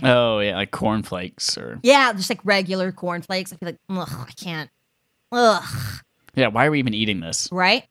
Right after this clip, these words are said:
Speaker 2: But then I did love, like, at the bottom, after you ate everything and drank most of the milk, you had, like, the milky sugar that you could eat. That was always fun.
Speaker 1: Mm.
Speaker 2: It's so bad
Speaker 1: Yeah.
Speaker 2: for us, like, going back and thinking about, like, <laughs> about this.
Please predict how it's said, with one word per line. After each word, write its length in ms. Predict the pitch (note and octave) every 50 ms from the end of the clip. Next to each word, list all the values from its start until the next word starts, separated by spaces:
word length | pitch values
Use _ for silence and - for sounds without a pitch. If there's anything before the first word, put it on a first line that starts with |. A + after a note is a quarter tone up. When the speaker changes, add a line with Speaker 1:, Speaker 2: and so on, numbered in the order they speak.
| _ _ _ _ -
Speaker 2:
But 140 | - A3
then 160 | G3+ B3 C4 B3
I 100 | B3 C4+
did 300 | G3+ D#3+ A3+ A#3+ A#3 G3
love, 360 | F#3+ F#3 F3+ F3 D#3+ D3 - -
like, 140 | C#3+ C3+ - -
at 140 | E3+ F#3+
the 80 | - F3+
bottom, 440 | D#3+ D#3 D#3 D3 D#3+ F#3 F#3 F#3 F#3
after 220 | - F3 F3 - F3+
you 100 | E3+ E3
ate 180 | C#3 E3 E3
everything 400 | E3+ E3+ E3+ E3+ D#3+ - F3+ E3+ E3+
and 80 | E3+
drank 200 | D#3+ E3+ D#3+ D#3
most 220 | E3+ E3+ E3 - -
of 40 |
the 60 | E3 E3
milk, 300 | E3 D#3+ F3+ G3+ - -
you 80 | G3 F#3
had, 100 | F#3 F3
like, 140 | F3 -
the 80 | - F3
milky 320 | E3+ E3 D#3+ D#3 - F3+
sugar 480 | D#3+ - - E3 D3+ E3 E3+ G3 G#3 A3+
that 100 | F#3+ F#3+
you 80 | F#3 G3+
could 140 | - - A3
eat. 300 | G#3+ A#3 B3 B3+ - _ -
That 120 | - F#3 C3+
was 120 | D3+ E3 D#3+
always 220 | C#3+ B2 C3+ -
fun. 220 | - C3 G#2 G2
Speaker 1:
Mm. 260 | C3 A#2 A#2 A2 G#2+ G#2+ -
Speaker 2:
It's 80 | - -
so 400 | - - - - E4 D4+ C#4 A#3+
bad 240 | G3 G#3 F#3+ G#3+ G#3
Speaker 1:
Yeah. 60 | -
Speaker 2:
for 80 | E3+
us, 120 | B2+ A#2+ -
like, 160 | G3 F#3 - - _ _ _ _ _ -
going 220 | G#3+ A#3 A3 G#3+
back 180 | G3+ G3+ F#3+ -
and 120 | A3+ G#3
thinking 260 | - G3 F#3 G3 G3+
about, 200 | G3+ F#3 G3+ G3 F#3
like, 160 | F#3 F#3 F#3
<laughs> 460 | - - - C6 A5+ A5+ - - - -
about 300 | A4+ C4+ C#4 B3+ D4 C#4
this. 140 | F#4 F#4+